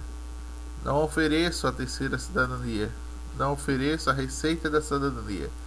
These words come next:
mas também escrevo para especialistas e faço um convite a todos em que eu se preocupe com a democracia,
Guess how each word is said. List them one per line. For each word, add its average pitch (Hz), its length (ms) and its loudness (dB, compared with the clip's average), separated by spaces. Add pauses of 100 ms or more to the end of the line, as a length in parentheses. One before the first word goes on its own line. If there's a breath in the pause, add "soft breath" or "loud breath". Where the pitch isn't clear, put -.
(560 loud breath)
mas 139 160 6
também 156 340 4
escrevo 160 680 2
para 131 240 8
especialistas 117 960 0 (180)
e 143 80 -2
faço 170 360 8
um - 20 -2
convite 165 640 2
a 143 60 8
todos 185 500 4
em 170 80 -2
que - 160 -2
eu 160 100 6
se 156 260 -2
preocupe 151 600 0
com 139 80 0
a 135 40 2
democracia, 135 840 -2